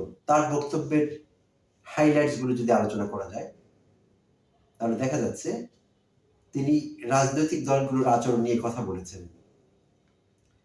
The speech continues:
রাজনৈতিক দলগুলোর মধ্যে হানাহানি, কাদা ছোড়াছুড়ি, এইসব বিষয়ে তিনি কথা বলেছেন,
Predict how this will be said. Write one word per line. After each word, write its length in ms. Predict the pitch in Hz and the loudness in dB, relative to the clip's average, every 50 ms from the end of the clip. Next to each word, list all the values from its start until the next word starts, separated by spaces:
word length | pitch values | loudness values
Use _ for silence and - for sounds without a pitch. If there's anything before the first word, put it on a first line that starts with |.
| _ _ - | _ _ 2
রাজনৈতিক 480 | 117 117 120 117 123 127 113 117 107 | 4 4 4 4 2 0 0 0 2
দলগুলোর 460 | 107 120 120 120 117 117 113 113 113 113 | 4 6 6 6 4 2 2 2 2 2
মধ্যে 160 | 113 104 117 | 0 0 0
হানাহানি, 560 | 110 113 117 113 110 110 107 113 104 104 - - - - - _ _ _ _ _ _ | 0 0 0 0 0 0 -2 -2 -2 -4 -4 -6 -8 -14 -18 _ _ _ _ _ _
কাদা 260 | - 120 117 226 113 | 0 2 2 2 0
ছোড়াছুড়ি, 520 | - - - 104 104 104 - - - - - - - _ _ _ _ _ _ _ _ _ _ _ _ - | -4 -4 -4 -4 -4 -4 -6 -8 -10 -10 -10 -10 -14 _ _ _ _ _ _ _ _ _ _ _ _ -4
এইসব 280 | 123 127 123 127 135 110 | -2 -2 -2 -2 -4 -4
বিষয়ে 400 | - 123 120 120 127 123 113 - | -4 -2 -4 -2 -2 -2 -2 -2
তিনি 200 | - 101 104 104 101 - | -2 -2 -2 -2 -2 -4
কথা 220 | - 101 101 - 104 | -6 -8 -6 -6 -4
বলেছেন, 380 | 104 104 104 104 - - 139 | -2 -2 -2 -4 -4 -6 -8